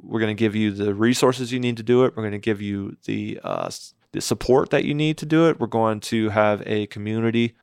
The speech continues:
um, of people that just wanna help you succeed and, and as well as your peers.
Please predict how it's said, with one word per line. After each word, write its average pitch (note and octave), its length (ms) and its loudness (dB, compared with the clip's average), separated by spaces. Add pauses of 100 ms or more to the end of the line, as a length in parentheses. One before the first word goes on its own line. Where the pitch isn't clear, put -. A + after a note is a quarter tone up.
um, G2+ 680 0 (140)
of B2 120 -6
people A2+ 280 0
that G#2 160 0
just G#2 200 -6
wanna G#2 180 0
help G#2 260 0
you G#2+ 60 -4
succeed A2 640 -2
and, G2 200 -4
and G#2 300 -6
as G#2 220 -6
well A2+ 180 6
as A2+ 120 0
your G#2+ 100 -2
peers. A#2+ 500 -2